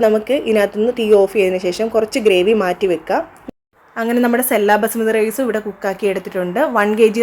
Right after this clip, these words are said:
റൈസാണ്, ഉപ്പ് മാത്രം ഇട്ട് വേവിച്ചെടുത്തതാണ്. ഇനി നമുക്ക് ചിക്കൻ്റെ മുകളിലേക്ക് ഈ ഒരു റൈസ് പകുതി ഇട്ട് കൊടുക്കുക. അതിനുശേഷം നന്നായിട്ടൊന്ന് ലെവലാക്കി എടുക്കുക. പിന്നെ നമ്മൾ കുറച്ച് ഗ്രേവി മാറ്റി വെച്ചിട്ടുണ്ടായിരുന്നു, അതും കൂടെ ചേർത്ത് കൊടുക്കാം. ഇനി നമുക്ക് കളറിന് വേണ്ടിയിട്ട് ചേർത്ത മിക്സും കൂടെ, മഞ്ഞൾപ്പൊടിയുടെ മിക്സും കൂടി ഇതിലേക്ക് ചേർത്ത് കൊടുക്കാം.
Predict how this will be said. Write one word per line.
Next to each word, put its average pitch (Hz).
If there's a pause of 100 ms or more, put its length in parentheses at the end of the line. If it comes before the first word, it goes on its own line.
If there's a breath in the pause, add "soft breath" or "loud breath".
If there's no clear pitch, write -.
റൈസാണ്, 202 (260)
ഉപ്പ് 208
മാത്രം 202
ഇട്ട് 185
വേവിച്ചെടുത്തതാണ്. 190 (100)
ഇനി 233
നമുക്ക് 202
ചിക്കൻ്റെ 202
മുകളിലേക്ക് 180 (120)
ഈ - (100)
ഒരു 202
റൈസ് 180
പകുതി 233 (140)
ഇട്ട് 196 (100)
കൊടുക്കുക. 175 (460 loud breath)
അതിനുശേഷം 240
നന്നായിട്ടൊന്ന് 220 (100)
ലെവലാക്കി 185
എടുക്കുക. 170
പിന്നെ 240
നമ്മൾ 226
കുറച്ച് 220
ഗ്രേവി 214 (100)
മാറ്റി 180
വെച്ചിട്ടുണ്ടായിരുന്നു, 180
അതും 208
കൂടെ 208
ചേർത്ത് 175
കൊടുക്കാം. 208 (480 loud breath)
ഇനി 294
നമുക്ക് 233
കളറിന് 208
വേണ്ടിയിട്ട് 220
ചേർത്ത 180
മിക്സും 185
കൂടെ, 185
മഞ്ഞൾപ്പൊടിയുടെ 185
മിക്സും 180
കൂടി 190
ഇതിലേക്ക് 170
ചേർത്ത് 214
കൊടുക്കാം. 160